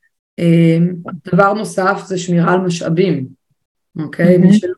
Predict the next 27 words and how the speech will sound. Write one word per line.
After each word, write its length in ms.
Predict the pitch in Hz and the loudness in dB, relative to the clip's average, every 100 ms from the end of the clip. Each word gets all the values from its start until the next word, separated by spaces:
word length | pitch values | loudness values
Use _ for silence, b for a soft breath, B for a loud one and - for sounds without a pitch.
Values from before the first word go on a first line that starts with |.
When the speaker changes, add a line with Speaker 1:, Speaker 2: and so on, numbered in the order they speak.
| _ | _
Speaker 1:
שהיה 280 | - 180 170 | -8 -4 -2
שומר 320 | 180 180 180 | -2 -2 -2
על 60 | 175 | -2
המשאבים 500 | 170 170 165 175 180 | -2 -2 0 0 0
האלה, 340 | 180 185 190 180 170 _ _ _ _ _ _ _ _ _ _ - | -2 -2 -2 -6 -12 _ _ _ _ _ _ _ _ _ _ 0
לא 120 | 185 190 | 0 0
קשור 240 | 180 214 | -2 0
להתנסות, 560 | 196 196 175 240 170 165 | 0 0 -2 0 0 0
אלא 200 | 156 160 | -4 -6
קשור 280 | 165 190 | -10 -8
לתכונה 560 | 180 - 185 180 175 170 | -8 -6 -4 0 0 0
שקיימת 920 | 165 170 165 - - 180 180 170 151 | 0 0 0 -2 0 2 4 2 0
בו, 260 | 165 226 - | -2 -4 -6
לא 140 | 180 196 | -6 -4
היה 200 | 160 160 | -2 -2
יכול 260 | 160 165 | -2 -4
לשרוד, 480 | 160 - 165 202 240 - _ _ _ _ _ _ _ 175 | -4 -4 -2 0 -2 -12 _ _ _ _ _ _ _ -2
אה, 480 | 170 180 160 - - | 0 2 2 0 -4
וזה 360 | 175 170 202 202 | -2 2 2 2
מופיע 320 | 175 190 202 | -2 0 -2
בדרגות 500 | 180 175 170 175 185 | 0 -2 0 0 -2
עוצמה 340 | - - 175 170 | -4 -4 -4 -2
שונות, 380 | 180 180 151 | -2 0 -2
זאת 120 | - 165 | -4 -2
אומרת, 240 | 165 160 | -2 0
יש 180 | 170 - | -4 0
כלב 260 | 185 180 | 2 2